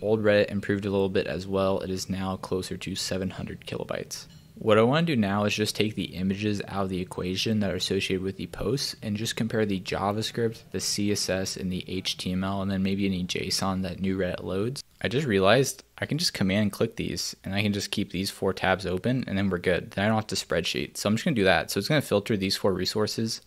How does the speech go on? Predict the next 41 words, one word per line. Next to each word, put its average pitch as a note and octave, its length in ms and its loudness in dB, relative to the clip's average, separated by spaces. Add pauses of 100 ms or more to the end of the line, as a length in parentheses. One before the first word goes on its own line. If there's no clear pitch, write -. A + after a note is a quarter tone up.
(240)
just - 200 -2
like G2 200 2
that, A2+ 320 -2 (340)
and G2+ 100 0
we G#2 80 0
can G#2+ 80 -2
see G2 280 2
it's - 180 -2
one G2 140 2
point G2 200 -2
five F#2 160 2
megabytes, F#2+ 800 -2
and G2 240 -2
we're G#2 80 0
just G#2+ 100 -2
gonna C#3 140 0
head A#2 160 0
on G#2+ 100 4
over G#2 280 2
to F#2 260 -2
top F#2 480 -4
now. - 240 -6 (640)
Wait G2+ 440 4
a F2+ 60 0
second. - 520 -6 (140)
Thirteen C3 760 2
point A2 260 -2
one G#2+ 360 2
thousand G#2+ 720 4
members. G2+ 560 0
That's - 180 -2
absolutely B2+ 440 2
nothing. G2+ 340 -4 (400)
What G#3 180 4
the C#3 80 4
heck - 400 -2
am G#2+ 80 0
I G2+ 60 4
even G2 200 0
doing F#2 240 2
here? - 280 -8